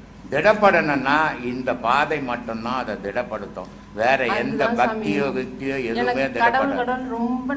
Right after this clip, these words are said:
Speaker 2: நிறைய கோயில், சாமி இப்படி எல்லாம் நிறைய கும்பிட்டுட்டேன் சாமி. உங்க YouTube பார்த்ததுல இருந்து தான் எனக்கு கடவுள்னா யாரு, எங்க இருக்காங்க, என்ன செஞ்சிட்டு இருக்காங்க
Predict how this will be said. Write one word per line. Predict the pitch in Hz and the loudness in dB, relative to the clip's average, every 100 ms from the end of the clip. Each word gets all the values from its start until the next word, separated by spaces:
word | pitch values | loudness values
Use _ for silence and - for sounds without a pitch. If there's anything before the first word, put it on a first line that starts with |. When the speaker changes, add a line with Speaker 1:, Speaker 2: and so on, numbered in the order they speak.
| 233 | -4
Speaker 2:
நிறைய | 226 226 240 240 | -6 -6 -6 -4
கோயில், | 233 226 226 226 | -4 -4 -8 -8
சாமி | 226 214 220 220 226 | -6 -6 -4 -4 -6
இப்படி | 196 202 | -6 -8
எல்லாம் | 220 240 | -8 -6
நிறைய | 190 202 220 240 330 320 | -6 -6 -8 -8 -8 -6
கும்பிட்டுட்டேன் | 262 247 240 220 | -8 -8 -8 -8
சாமி. | 190 190 - - - - - - 208 | -8 -10 -14 -16 -18 -20 -20 -14 -6
உங்க | 254 254 240 | -6 -4 -4
YouTube | 349 370 339 247 | -4 -4 -2 0
பார்த்ததுல | 247 247 262 247 254 | 0 0 -6 -6 -4
இருந்து | 277 285 285 | -6 -6 -4
தான் | 330 277 | -2 -4
எனக்கு | 226 226 - | -6 -8 -4
கடவுள்னா | 214 262 277 277 277 233 | -2 0 0 -2 -2 0
யாரு, | 220 262 254 254 254 220 | 0 0 0 -4 -6 -4
எங்க | 233 247 240 | -4 -2 -4
இருக்காங்க, | - - 240 226 233 | -4 -6 -4 -4 -4
என்ன | 220 240 - | -2 -4 -4
செஞ்சிட்டு | 226 226 247 226 220 | -6 -6 -8 -8 -10
இருக்காங்க | 214 214 208 | -8 -8 -6